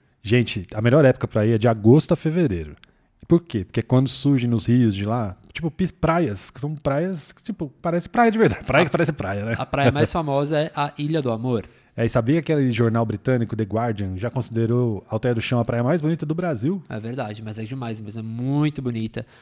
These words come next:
Speaker 2: E f-, sem contar que é Pará, né? O Pará é demais, tem comida boa, tem gente legal, tem música boa.
Speaker 1: É demais. E tem estrutura de praia, tem barraca de praia, tem vários passeios, é demais. Uma... vale demais.
Speaker 2: Tem a Floresta Encantada também.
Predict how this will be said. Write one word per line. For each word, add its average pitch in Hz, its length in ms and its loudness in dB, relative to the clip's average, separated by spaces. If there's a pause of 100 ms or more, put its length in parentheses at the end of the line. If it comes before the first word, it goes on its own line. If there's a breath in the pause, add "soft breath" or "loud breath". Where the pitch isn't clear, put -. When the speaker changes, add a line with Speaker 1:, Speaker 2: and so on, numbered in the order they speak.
(120)
Speaker 2:
E 160 80 -8
f-, - 160 -10
sem 208 160 -6
contar 143 440 -2
que - 80 -8
é 147 40 -8
Pará, 127 400 0
né? 117 140 -4
O 113 40 -4
Pará 127 260 -2
é - 20 -4
demais, 113 460 -6
tem 151 100 -8
comida 127 260 -6
boa, 113 320 -2
tem 147 140 -4
gente 131 240 -6
legal, 107 400 -4
tem 151 140 -4
música 135 260 -4
boa. 117 500 -2 (120)
Speaker 1:
É 92 120 -8
demais. 92 480 -8 (140)
E 117 560 4 (100)
tem 160 120 0
estrutura 208 320 0
de 202 40 -8
praia, 180 200 0
tem 131 120 -2
barraca 117 380 -2
de 98 60 -12
praia, 95 340 -8
tem 117 140 -4
vários 127 180 -4
passeios, 98 500 -8
é 147 120 -4
demais. 104 400 -8
Uma... 123 180 -4 (260)
vale 135 220 0
demais. 135 220 -2
Speaker 2:
Tem - 40 -2
a 120 60 0
Floresta 123 460 0
Encantada 120 600 -2
também. 113 600 -6